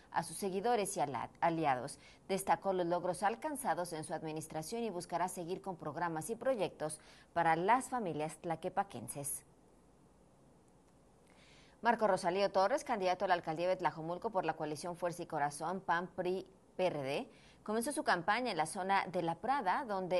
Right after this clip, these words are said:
existen cientos de departamentos en condiciones deplorables, por lo que se comprometió a no autorizar a construcción de nuevos fraccionamientos sin garantizar servicios públicos. El candidato por Movimiento Ciudadano a Tlajomulco de Zúñiga, Gerardo Quirino,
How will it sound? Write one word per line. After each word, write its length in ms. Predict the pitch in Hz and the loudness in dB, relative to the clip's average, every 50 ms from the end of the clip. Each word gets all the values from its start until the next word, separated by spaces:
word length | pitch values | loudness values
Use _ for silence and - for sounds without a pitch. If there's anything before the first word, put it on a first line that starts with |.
| - | 0
existen 400 | 180 170 - 208 202 - 196 185 | 0 -4 -6 -8 -6 -6 -6 -6
cientos 320 | 175 - 330 349 285 220 175 | -6 -6 -6 -8 -8 -6 -2
de 60 | 170 | -2
departamentos 680 | 160 147 - 156 151 - 156 151 165 175 - 190 180 190 | -2 -2 -2 -6 -6 -6 -6 -6 -6 -6 -6 -8 -8 -8
en 80 | 170 | -8
condiciones 520 | 160 - 151 143 147 139 165 160 165 160 147 | -8 -8 -8 -8 -8 -8 -6 -6 -4 -4 -4
deplorables, 680 | 147 - 139 147 139 139 135 127 135 131 185 226 - - - - - - - - | -6 -4 -4 -2 0 0 0 0 -2 -4 -4 -6 -6 -10 -20 -20 -20 -20 -12 -6
por 80 | 165 | -2
lo 100 | 170 175 | -2 -2
que 100 | 147 165 | -2 -2
se 120 | - 175 151 | -4 -4 -4
comprometió 500 | - 165 160 170 160 160 165 165 196 190 | -4 -2 -2 -2 -2 -2 -2 -2 -2 -2
a 40 | |
no 100 | 196 190 | 2 2
autorizar 540 | 190 196 185 - 190 165 160 151 196 180 190 | 2 2 2 0 -2 -2 -2 -2 0 2 2
a 80 | 185 - | 2 0
construcción 640 | 165 160 151 - 165 147 - - - 196 196 190 170 | -2 -6 -10 -10 -12 -12 -10 -6 -4 -4 -2 -2 -2
de 100 | 175 151 | -2 -2
nuevos 320 | 160 180 180 170 175 - | -2 -2 -2 -2 -2 -2
fraccionamientos 680 | - 147 147 - 170 151 151 156 170 175 165 185 170 175 | -4 -6 -6 -6 -8 -6 -6 -4 -6 -4 -4 -4 -6 -6
sin 240 | - 254 285 302 | -6 -6 -6 -2
garantizar 640 | 233 180 165 165 180 180 - 156 - - 139 131 135 - - - - - - - | 0 0 0 0 -2 -4 -6 -8 -6 -4 -2 -4 -4 -6 -10 -20 -20 -20 -20 -16
servicios 560 | - - 240 240 220 160 160 143 - 180 175 - | -6 -2 0 0 0 0 -2 -4 -4 -6 -8 -6
públicos. 580 | - 151 - - - - - - - - - - - - - - _ _ _ - - - - - - - - _ - - - - - - - - - - - - - - - - - - - - - | -6 -6 -8 -8 -10 -16 -16 -14 -12 -12 -14 -16 -20 -20 -20 -20 _ _ _ -20 -20 -20 -20 -20 -20 -20 -20 _ -20 -20 -20 -20 -20 -20 -20 -20 -20 -20 -20 -20 -20 -20 -20 -20 -20 -20 -20 -12 -10
El 100 | - 233 | -4 0
candidato 420 | 247 226 202 196 190 190 208 185 | 0 2 2 2 2 2 2 0
por 140 | - 180 175 | 0 0 -2
Movimiento 440 | 170 165 165 165 175 180 165 185 175 | 0 0 0 0 -2 -2 -2 -4 -6
Ciudadano 680 | - - 165 160 156 151 147 143 156 165 175 196 233 | -4 -4 -2 0 0 0 0 0 0 -2 0 0 0
a 160 | 233 - 185 185 | 2 2 0 0
Tlajomulco 500 | - 160 156 - 147 170 170 160 - 165 | 0 -4 -6 -4 -6 -6 -4 -4 -2 -2
de 120 | 143 143 | -4 -4
Zúñiga, 420 | - - 160 160 165 170 180 214 | -6 -8 -6 -6 -4 -2 -2 -2
Gerardo 380 | 214 220 180 151 165 165 170 156 | -2 -2 -2 0 0 0 -2 -4
Quirino, 500 | - 160 151 151 147 143 156 190 240 233 | -6 -6 -6 -6 -6 -6 -6 -6 -6 -8